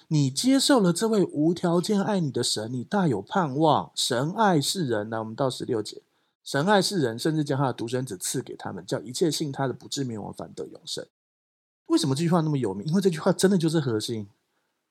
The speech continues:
这一切是神主动的。神爱世人，所以神赐独生子。天父爱世人，所以把天父他自己的独生子赐给我们，我们只能接受，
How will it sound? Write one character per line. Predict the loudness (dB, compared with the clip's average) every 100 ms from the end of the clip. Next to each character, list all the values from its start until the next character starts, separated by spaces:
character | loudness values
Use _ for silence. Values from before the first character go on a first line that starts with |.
| _ -8
这 | -4
一 | -2
切 | 0 2
是 | 4
神 | 4 2 0
主 | -2 -4 -6 -4
动 | -4 -4
的。 | -12 -14 _ _ _ _ _ _ _ _ _ _ 2
神 | 4 4 0 0
爱 | 2 4
世 | 4 2 0
人， | -2 -2
所 | 0 0 0 -2 -2
以 | -4 -4
神 | 2 2 2 -2
赐 | 0 2 4 2
独 | 2 -4 -2
生 | 0 0 0 -4
子。 | -10 -12 _ _ _ _
天 | 2 4 4
父 | 4 4
爱 | 6 6 6
世 | 4 4
人， | 4 4 2
所 | 2 2
以 | 2
把 | 4 4 4
天 | 0 -2 -2
父 | -4
他 | 0 -2
自 | -2
己 | -2
的 | -2
独 | 0 -4
生 | -2
子 | -4 -2
赐 | -2 0 0
给 | 4 4
我 | 4
们， | 2 -4
我 | -4
们 | -2
只 | -4
能 | -6 -4
接 | -2 0
受， | 0 -2